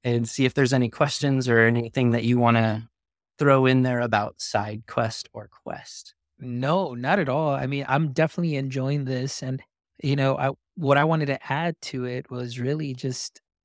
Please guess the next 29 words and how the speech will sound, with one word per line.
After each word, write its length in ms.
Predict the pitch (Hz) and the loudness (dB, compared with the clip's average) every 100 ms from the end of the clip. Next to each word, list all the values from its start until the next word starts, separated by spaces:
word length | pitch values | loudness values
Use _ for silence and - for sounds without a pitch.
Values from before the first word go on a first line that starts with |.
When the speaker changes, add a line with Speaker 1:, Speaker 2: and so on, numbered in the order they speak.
| _ _ _ _ _ - | _ _ _ _ _ -4
Speaker 2:
I 140 | 165 160 | 2 4
love 720 | 156 143 147 147 143 - - _ _ _ | 4 4 2 0 -2 -6 -20 _ _ _
this 380 | 147 139 131 - | -8 -4 -4 -4
work 260 | 147 127 127 - | -8 -10 -10 -12
that 160 | 139 131 | -12 -8
you're 140 | 131 | -10
doing. 520 | 127 127 127 127 135 135 | -8 -8 -8 -8 -10 -8
You 180 | 139 139 | -4 0
know, 300 | 135 131 143 | 0 0 -2
this 280 | 156 - | -2 -2
is 120 | 160 - | -4 -4
something 420 | 143 135 147 135 | -6 -2 -2 -2
that 220 | 131 131 - _ _ _ _ _ _ | -4 -4 -8 _ _ _ _ _ _
I, 180 | 156 151 - _ | 0 0 -2 _
you 180 | 196 165 | -2 0
know, 160 | 160 | 2
this 260 | 147 160 - | 2 2 2
would 100 | 160 | -2
work 340 | 143 151 147 156 | 2 2 2 -2
in 80 | |
a 40 | 139 | -2
regular 400 | 143 147 151 139 | 0 0 0 -2
classroom 520 | - 147 147 - 131 | -2 -2 -2 -4 -6
setting, 560 | - 131 123 123 127 143 | -6 -8 -8 -8 -8 -6
you 180 | 135 | -6
know, 220 | 131 127 131 | -6 -6 -4
just 340 | 139 131 - | -4 -4 -8
kind 240 | - 160 | -4 -2
of 160 | 151 | -2